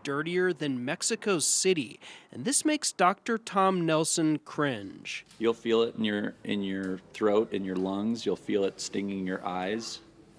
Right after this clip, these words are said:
Speaker 2: You can't avoid it.
Speaker 1: Lately, people worry dust storms off the drying Great Salt Lake are making the air dirtier. From Nelson's hillside home, he's trying to locate the giant lake in the smog-cloaked skyline.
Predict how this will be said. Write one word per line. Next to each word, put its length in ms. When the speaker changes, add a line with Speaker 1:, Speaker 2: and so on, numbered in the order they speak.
Speaker 2:
You 140
can't 340
avoid 400
it. 180
Speaker 1:
Lately, 400
people 460
worry 380
dust 280
storms 540
off 220
the 80
drying 520
Great 300
Salt 360
Lake 340
are 80
making 360
the 200
air 220
dirtier. 720
From 180
Nelson's 480
hillside 540
home, 280
he's 140
trying 360
to 100
locate 500
the 80
giant 460
lake 280
in 80
the 80
smog-cloaked 1000
skyline. 800